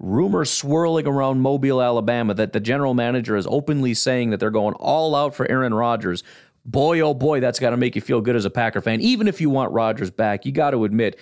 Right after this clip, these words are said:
if we're, if we have to let him go, give us the absolute maximum haul, and I think we're in line to get it. Now, that's gonna come down to Brian Gutekunst not messing this up. But you know what? The Packers have done a masterful job with this. You know why?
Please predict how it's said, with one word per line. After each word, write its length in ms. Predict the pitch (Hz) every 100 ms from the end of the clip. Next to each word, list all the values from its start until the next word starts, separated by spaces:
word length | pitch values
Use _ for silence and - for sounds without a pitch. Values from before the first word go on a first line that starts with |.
| - -
if 200 | 139 143
we're, 180 | 190 180
if 140 | - 117
we 140 | 220
have 260 | 170 170 -
to 80 | 139
let 180 | 147
him 140 | 143 117
go, 340 | 117 147 170 - - _ -
give 240 | 117 160 160
us 180 | 156 -
the 200 | 123 131
absolute 480 | 135 - 120 139
maximum 880 | 98 98 104 117 143 139 - 135 113
haul, 400 | 110 123 107 98 - _
and 100 | 120
I 60 | 135
think 200 | 151 160
we're 120 | 151
in 120 | 135
line 260 | 135 131 131
to 80 | 90
get 240 | 95 127
it. 140 | - - _ _ _ _ _ _ _ _ -
Now, 120 | 123
that's 200 | 131 151
gonna 140 | - 139
come 220 | 151 131
down 240 | 127 123
to 260 | 110 117 107
Brian 320 | 113 120 110
Gutekunst 400 | 117 143 117 98
not 180 | 127 107
messing 440 | 113 117 - 110
this 180 | 101 98
up. 400 | 135 98 101 - _ _ _ -
But 140 | 139
you 80 | 135
know 100 | 139
what? 200 | 147 165
The 60 |
Packers 380 | 127 156 165 156
have 160 | 151 123
done 160 | 131
a 140 | 123 123
masterful 920 | 113 107 98 107 147 151 - 123 117
job 320 | 113 117 110 95
with 100 | 87
this. 180 | 90
You 80 | 110
know 120 | 120
why? 320 | 117 117 135